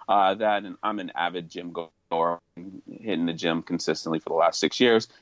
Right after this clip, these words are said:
Can't say that consistent about the diet part, but, <laughs> um, that's kind of my day in a nutshell. I just, I hang out with my wife and kids, and I'm, if I'm not at the gym, I'm not with my kids, I'm not with my wife, I'm, I'm just constantly trying to improve my strategy.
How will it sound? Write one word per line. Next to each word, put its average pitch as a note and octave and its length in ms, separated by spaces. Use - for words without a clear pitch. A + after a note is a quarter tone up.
Can't - 180
say F#2+ 180
that D#2+ 140
consistent - 420
about E2+ 220
the D#2 40
diet F2+ 300
part, E2 300
but, E2 200
<laughs> - 440
um, G#2+ 600
that's B2+ 180
kind G3 180
of D#3+ 60
my C#3+ 100
day C#3 100
in B2+ 100
a - 20
nutshell. B2 340
I F#2+ 60
just, G2+ 260
I F2 120
hang A2 260
out G#2 120
with - 60
my F#2 120
wife F2+ 240
and G2 80
kids, A#2 380
and G#2+ 160
I'm, G#2 220
if A2+ 160
I'm G2 160
not B2 240
at C3 100
the D3 80
gym, G#2+ 300
I'm G2+ 80
not A#2 160
with - 80
my A2 80
kids, G#2 240
I'm G2+ 100
not G2 180
with - 140
my - 120
wife, G#2+ 220
I'm, F2 280
I'm E2 340
just - 260
constantly - 400
trying E2 140
to D#2+ 60
improve D#2 200
my D2 120
strategy. - 800